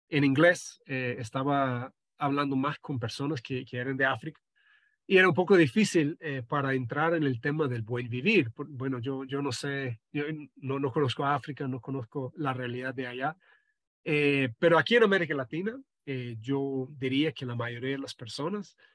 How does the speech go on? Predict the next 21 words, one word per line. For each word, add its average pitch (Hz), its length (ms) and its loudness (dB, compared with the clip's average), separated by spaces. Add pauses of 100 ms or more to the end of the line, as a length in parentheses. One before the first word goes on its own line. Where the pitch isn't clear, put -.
(200)
han 175 140 4
escuchado 170 480 2
ese 147 180 -4
tema, 110 340 -10 (100)
¿no? 131 220 -8
El 127 100 -8
buen 139 200 -2
vivir 139 280 -4
ha 139 80 -6
comenzado 135 460 -8
a 135 40 -8
resonar, 127 560 -4 (560)
eh, 139 200 -2
desde 151 440 0
las, 127 420 -2
eh, 143 80 -6
bueno, 120 340 -4 (120)
de 135 220 -8
la, 123 220 -8
las 120 240 -10
perspectivas, 131 1000 -4